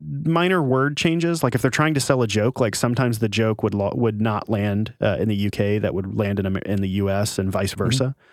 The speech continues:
Speaker 1: And so, um, so this is called localization, um, and, and, uh, or, or reversioning something, uh, where you're doing it in all these different languages. And that's, and so that's just to, like, kinda make sure that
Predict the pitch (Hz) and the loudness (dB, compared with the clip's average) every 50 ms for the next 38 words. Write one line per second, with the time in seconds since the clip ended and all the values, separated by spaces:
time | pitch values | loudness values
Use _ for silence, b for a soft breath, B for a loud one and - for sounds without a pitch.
0 | b b b b b b b b b b b 139 131 127 113 - - 139 127 123 | b b b b b b b b b b b 0 2 2 2 2 2 2 4 4
1 | 120 120 117 117 113 110 110 107 101 101 - - - - 147 135 120 95 139 147 | 4 4 4 4 4 2 2 0 0 -2 -4 -2 0 0 2 0 -2 -4 -4 0
2 | 135 156 147 - 156 - 160 135 117 113 117 123 127 - 127 110 104 101 101 95 | 0 2 2 2 2 2 2 2 2 2 2 2 2 2 2 2 2 0 0 0
3 | 101 101 - 92 80 82 98 113 123 143 - 110 101 98 95 92 90 92 87 - | 0 0 0 -2 -2 -2 -2 -2 -2 -2 0 0 0 0 0 0 -2 -2 -4 -4
4 | - - 117 110 104 104 104 76 92 107 107 104 95 80 98 95 92 - - 135 | -4 -2 0 0 0 0 -2 0 0 0 0 0 0 0 0 0 -2 0 0 0
5 | 131 127 120 117 - 107 117 113 107 101 110 127 113 95 92 110 104 107 107 - | 2 2 2 0 0 0 0 0 0 0 0 0 0 0 -2 -2 0 0 0 0
6 | 98 90 85 80 80 104 104 - - - - 95 90 - 67 76 80 95 113 - | -2 -2 -2 -2 -2 -2 -4 -6 -4 -2 -2 -2 -2 -4 -4 -4 -2 -4 -4 -4
7 | - 113 113 104 107 113 113 110 104 104 101 101 131 131 139 131 123 113 107 104 | -2 0 0 0 2 0 0 0 0 -2 -2 0 0 0 2 2 0 0 0 0
8 | 98 101 98 95 98 95 92 98 - - 57 - - - 95 95 90 - - 69 | 0 0 0 0 -2 -2 -2 -4 -6 -6 -6 -4 -2 -2 -2 -2 -2 -2 -2 -2
9 | 202 - b b b b b b b b b b b b b b _ _ _ 151 | -4 -4 b b b b b b b b b b b b b b _ _ _ -4
10 | 165 170 170 156 - - 143 156 151 135 - - 147 139 147 170 185 - - 165 | -2 -2 -2 -2 -2 -2 0 0 0 0 0 0 2 2 2 0 0 0 0 -2
11 | 147 - - 131 123 120 110 101 - 143 131 123 131 131 - - 151 131 123 113 | 0 0 0 0 2 0 0 0 0 0 0 2 0 0 0 0 0 0 0 -2